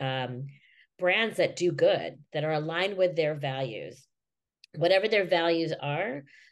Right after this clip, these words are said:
they want brands that are aligned with their values too. And I think that's an interesting for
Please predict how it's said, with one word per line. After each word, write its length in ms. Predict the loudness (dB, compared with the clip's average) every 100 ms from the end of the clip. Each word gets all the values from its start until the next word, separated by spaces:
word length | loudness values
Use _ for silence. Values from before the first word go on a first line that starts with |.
| _ _ 2
they 100 | 4
want 220 | 6 4
brands 340 | 2 2 -2
that 80 | -2
are 60 | -4
aligned 560 | -2 -2 -4 -4 -4 -6 -12 _ _ _
with 120 | -2 0
their 100 | 2
values 460 | 2 2 0 -2
too. 180 | -2 -2
And 80 | 0
I 100 | -2
think 260 | -4 -4 -2
that's 340 | -2 -2 -6
an 60 | -4
interesting 500 | -4 -4 -6 -6 -4
for 360 | -2 -2 -4